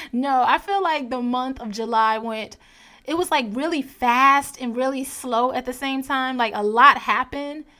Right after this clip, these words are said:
Uh, it's just weird. Anyway, I uh, <laughs> hope everything is going well in your world.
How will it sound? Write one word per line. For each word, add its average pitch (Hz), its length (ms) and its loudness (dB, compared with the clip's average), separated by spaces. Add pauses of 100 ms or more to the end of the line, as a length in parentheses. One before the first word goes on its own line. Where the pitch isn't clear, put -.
(320)
Uh, 247 260 -2
it's 262 140 -10
just 247 160 -6
weird. 180 320 -8
Anyway, 240 420 -4 (400)
I 240 220 8
uh, 269 40 6
<laughs> - 120 4
hope 311 180 8
everything 269 400 -4
is 247 200 0
going 247 400 -2
well 233 240 2
in 226 180 -6
your 226 160 -4
world. 226 360 -2